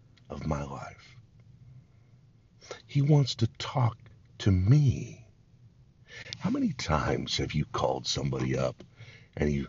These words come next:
start telling them your story, whatever's happening in your life, and they just seem, well,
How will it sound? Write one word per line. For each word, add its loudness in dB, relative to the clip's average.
start 6
telling 6
them 2
your 0
story, 2
whatever's 12
happening 6
in 2
your 0
life, -2
and 8
they 10
just 0
seem, 6
well, 6